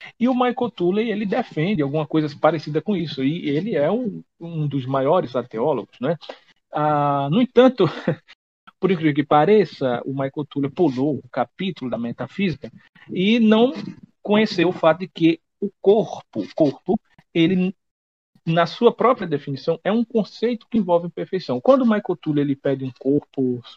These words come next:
um corpo de um super-homem, na verdade o que ele quer é um não corpo, não é? <laughs> É um não corpo. Então, ah,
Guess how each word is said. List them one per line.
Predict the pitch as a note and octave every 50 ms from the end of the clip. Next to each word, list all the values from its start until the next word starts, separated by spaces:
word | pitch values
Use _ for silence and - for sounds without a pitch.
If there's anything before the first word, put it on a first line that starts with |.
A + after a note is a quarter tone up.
| - -
um | D#3+ D3+ C3+ C3 B2+ -
corpo | - - C3+ C3 - B2+
de | A2+ A#2
um | A2+
super-homem, | A2 - A#2 - - - G3+ A#3+ G#3+ D3 - _ _ _ - - -
na | G#3+
verdade | A3+ A#3 G#3 F#3+ F#3
o | F3+
que | -
ele | A3 A3 A3
quer | - - - D#3 D#3+ G3 - - -
é | D3+ D#3+ E3+
um | G3
não | G#3+ F#3+ E3 G3+ C4+
corpo, | - - G3+ F#3 D3 _ - - - _ _ _ _ _ _ _ _ _ _ _ -
não | F#2 A2+
é? | C3+ E3+
<laughs> | E3 - - - - - - _ _ _ -
É | - C#3
um | D3+
não | E3 G3 G#3
corpo. | G3+ - D#3+ D3 - - - A#2 A#2
Então, | B2 - - D#3 E3+ F#3+ G3 - _ - - - _ _ _ _
ah, | - - C3+ C3+ C3 B2+ A#2+ A#2 A#2 -